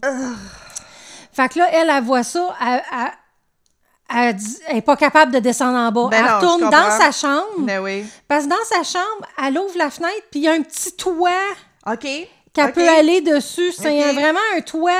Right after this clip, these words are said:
Speaker 2: euh, plat, là.
Speaker 1: Ouais, ouais, ouais.
Speaker 2: T'sais,
Speaker 1: Comme l'autre
Speaker 2: fait
Speaker 1: building.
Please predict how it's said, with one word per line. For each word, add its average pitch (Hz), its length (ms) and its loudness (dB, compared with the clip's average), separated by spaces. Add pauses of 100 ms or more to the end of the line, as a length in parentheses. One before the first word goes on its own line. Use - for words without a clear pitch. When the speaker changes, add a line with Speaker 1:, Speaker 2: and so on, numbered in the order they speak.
(140)
Speaker 2:
euh, 254 560 0 (180)
plat, 269 300 4 (240)
là. - 20 -2
Speaker 1:
Ouais, 294 340 4
ouais, 302 40 0 (180)
ouais. 202 60 -12
Speaker 2:
T'sais, 339 120 -2
Speaker 1:
Comme 240 120 0
l'autre 262 160 4
Speaker 2:
fait 294 60 0
Speaker 1:
building. 254 800 -4